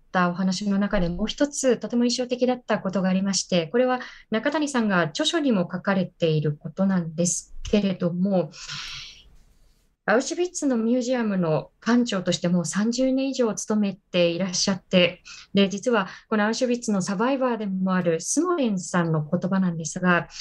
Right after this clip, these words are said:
あの、スモレンさんが若い世代に向けてこういうふうにこう語りかけているということなんですよね。で、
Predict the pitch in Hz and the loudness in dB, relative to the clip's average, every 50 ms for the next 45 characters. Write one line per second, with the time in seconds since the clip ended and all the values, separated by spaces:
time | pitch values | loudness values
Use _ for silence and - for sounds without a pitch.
0 | - - - - - - - 214 202 208 - - 285 285 277 262 247 233 214 202 | -10 -10 -10 -12 -10 -6 -2 -2 -2 -2 -2 -2 -2 0 0 -2 -2 -2 -2 0
1 | 180 165 175 175 - 277 285 294 285 285 262 240 240 226 214 202 185 185 185 - | 0 0 -2 -2 0 0 0 0 0 0 0 0 0 0 0 0 0 0 -2 -2
2 | - 190 180 - - 190 190 180 165 - - - - - _ _ 190 196 233 262 | -2 -4 -4 -2 0 4 4 4 4 2 -2 -12 -14 -18 _ _ 2 2 2 2
3 | - - 349 320 311 - 226 214 - 196 180 208 202 202 - 214 - 202 180 190 | 0 0 -2 -2 0 -2 -2 -2 -2 -2 0 0 0 0 0 0 -2 -2 0 0
4 | 180 175 190 - 214 202 190 185 190 185 180 190 185 185 180 175 175 160 - - | 0 0 0 0 0 0 0 -2 -4 -4 -2 0 0 2 0 0 -2 -6 -8 -6
5 | 160 170 185 214 226 240 240 - - - - - - - - _ - 202 | -4 -2 0 0 0 0 -4 -6 -10 -10 -10 -10 -12 -16 -6 _ 0 0